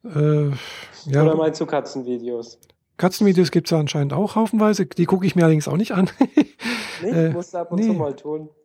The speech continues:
Speaker 1: Äh, aber ge-, zum Beispiel Waititi zum Beispiel, weiß nicht, ob das <laughs> was sagt, das ist ein ganz, ganz berühmter YouTuber eigentlich, äh, ist, äh, also auch die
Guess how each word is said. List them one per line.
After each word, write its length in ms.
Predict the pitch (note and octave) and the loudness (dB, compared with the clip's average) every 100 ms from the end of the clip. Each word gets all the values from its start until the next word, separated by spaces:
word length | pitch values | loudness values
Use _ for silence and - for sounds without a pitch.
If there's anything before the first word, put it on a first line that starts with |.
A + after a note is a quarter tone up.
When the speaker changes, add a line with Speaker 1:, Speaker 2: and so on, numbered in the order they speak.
| _ _ - _ - - | _ _ -20 _ -20 -6
Speaker 1:
Äh, 120 | D3+ D3 | -2 0
aber 380 | - D#3 D#3 C#3 - - | 2 4 4 4 -4 -10
ge-, 240 | F3+ A3 | -4 -2
zum 120 | - | 2
Beispiel 320 | D#3+ D#3+ D#3+ D3 | 4 6 4 4
Waititi 460 | D3 D#3 F3 G#3+ | 4 2 2 2
zum 180 | - G3 | 2 0
Beispiel, 520 | F#3 F3+ - F#3+ F3 | 2 2 4 2 4
weiß 160 | D3+ D3+ | 2 0
nicht, 60 | E3+ | -2
ob 80 | |
das 120 | - C3 | 0 2
<laughs> 140 | D#3+ | 4
was 160 | F#3+ - | 4 4
sagt, 340 | F#3 F#3 - - - - - - - | 2 0 -10 -18 -16 -16 -16 -16 -6
das 140 | D#3 | -2
ist 40 | - | 0
ein 60 | |
ganz, 340 | D#3+ D#3+ - - | 2 2 0 0
ganz 220 | D3+ - | 0 2
berühmter 400 | E3 D#3 E3 F#3+ | 0 2 2 2
YouTuber 520 | F3 F#3 - G3+ F3+ | 2 0 0 0 2
eigentlich, 440 | F3 F3+ F3+ E3 F3+ | 2 2 0 -2 0
äh, 480 | E3 E3+ E3+ F3 | 0 2 0 -4
ist, 300 | D#3+ - - | -8 -10 -8
äh, 300 | G3 G3 G3 F3 F3+ G3 | -6 -6 -6 -8 -10 -6
also 220 | D3 E3+ | -2 2
auch 160 | D#3+ - | 2 2
die 360 | D#3 D3+ C#3+ | 0 2 -2